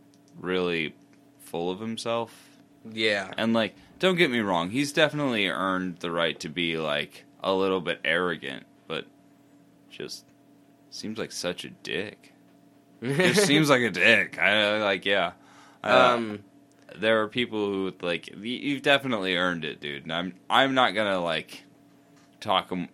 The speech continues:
Speaker 1: any more shit than just saying, like, I think he looks like he was probably a dick. But, like, I mean, you've earned it.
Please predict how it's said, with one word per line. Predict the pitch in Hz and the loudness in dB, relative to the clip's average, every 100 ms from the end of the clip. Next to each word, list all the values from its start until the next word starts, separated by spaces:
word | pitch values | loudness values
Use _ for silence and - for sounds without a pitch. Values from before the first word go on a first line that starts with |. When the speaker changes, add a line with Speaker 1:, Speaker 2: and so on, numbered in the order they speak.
| - | -2
Speaker 1:
any | 95 92 | 0 0
more | 90 92 92 | -2 0 -2
shit | 87 98 82 | -2 -2 -4
than | 85 82 | -4 -8
just | 82 - | -6 -4
saying, | 82 82 | -2 -2
like, | 82 80 | -6 -6
I | - 85 90 | -2 4 4
think | - 82 | 4 -6
he | - 78 | -6 -6
looks | 78 78 - - - | -6 -10 -14 -16 -10
like | 73 71 | -10 -8
he | 80 78 | -8 -8
was | 76 | -8
probably | - 78 71 71 71 | -4 -4 -4 -10 -10
a | 67 | -8
dick. | 87 73 - - | -6 -6 -8 -10
But, | 73 67 | -8 -8
like, | 71 69 67 - - _ _ _ _ _ _ _ _ _ _ - _ - _ _ - - | -8 -8 -8 -12 -20 _ _ _ _ _ _ _ _ _ _ -20 _ -20 _ _ -20 -6
I | 120 | -4
mean, | 120 143 | -2 -4
you've | 185 117 | -4 0
earned | 107 85 | 0 -2
it. | 67 | -6